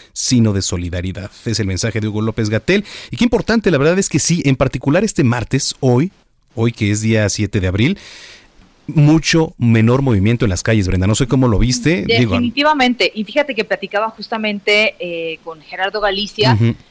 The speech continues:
Speaker 2: que para Noticias México nos hace un enlace desde estas vallas metálicas que se pusieron en la Alameda frente a Bellas Artes.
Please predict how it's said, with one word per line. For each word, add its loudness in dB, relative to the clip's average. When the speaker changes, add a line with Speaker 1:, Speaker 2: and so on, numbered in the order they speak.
Speaker 2:
que 0
para -2
Noticias -6
México -6
nos -12
hace -20
un -10
enlace -4
desde -6
estas -4
vallas -2
metálicas -4
que -16
se -20
pusieron -10
en -8
la 0
Alameda -4
frente -6
a -2
Bellas -8
Artes. -2